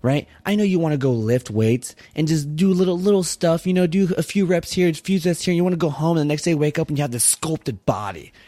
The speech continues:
nice glutes, nice legs, big arms, shredded chest, big back. You just wanna have this six-pack core, just shredded lean, right? Vascularity, just, "Wow, that person works out. I wanna look like them." But no, training's gonna make you work.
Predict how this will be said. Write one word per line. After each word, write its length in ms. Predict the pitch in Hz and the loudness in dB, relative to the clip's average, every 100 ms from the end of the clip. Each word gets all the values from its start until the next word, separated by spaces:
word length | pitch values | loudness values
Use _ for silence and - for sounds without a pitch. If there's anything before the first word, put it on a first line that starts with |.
| - | -8
nice 300 | 127 113 113 | -4 -4 -6
glutes, 460 | 110 131 110 110 - | -2 2 2 2 -2
nice 280 | 123 123 123 | -4 -4 -4
legs, 280 | 110 107 | -2 -4
big 300 | 98 123 131 | 0 0 0
arms, 300 | - 127 123 | -6 -8 -6
shredded 360 | 110 - 127 120 | -6 -4 -6 -6
chest, 440 | - 143 131 - | -4 -4 -4 -6
big 260 | 110 135 120 | -4 -2 -2
back. 280 | 127 135 - - - | -4 -4 -8 -18 -10
You 60 | 156 | -4
just 100 | 139 | -2
wanna 140 | 151 | -2
have 120 | 135 117 | -2 -2
this 120 | 104 | -2
six-pack 540 | - 143 - 151 147 | -2 -4 -4 -4 -4
core, 320 | - 151 151 | -8 -4 -2
just 180 | 131 107 | -2 -4
shredded 400 | - 151 147 127 | -4 -2 0 -2
lean, 440 | 107 139 202 143 107 | 0 2 2 2 0
right? 300 | 123 147 123 | -2 -6 -8
Vascularity, 720 | 147 147 - 135 139 151 143 | -6 -6 -4 -2 0 2 0
just, 200 | 107 - - - - | -2 -6 -14 -20 -4
"Wow, 280 | 120 113 | -2 -2
that 160 | 110 107 | -4 -2
person 280 | 117 110 107 | -2 0 0
works 280 | 98 95 113 | -2 -2 -2
out. 160 | 92 | 0
I 40 | 113 | 0
wanna 160 | 113 | 0
look 200 | 104 107 | 0 -2
like 160 | 90 92 | -4 -4
them." 260 | 117 95 - - - - - - _ _ _ _ _ | -2 -2 -4 -14 -20 -20 -20 -20 _ _ _ _ _
But 140 | 127 | 0
no, 340 | 123 131 110 92 | 2 2 0 -4
training's 300 | - 139 143 | -4 0 0
gonna 100 | 127 | 2
make 180 | 123 120 | 0 0
you 100 | 113 | 0
work. 540 | 101 120 107 60 - | 0 0 -2 -8 -14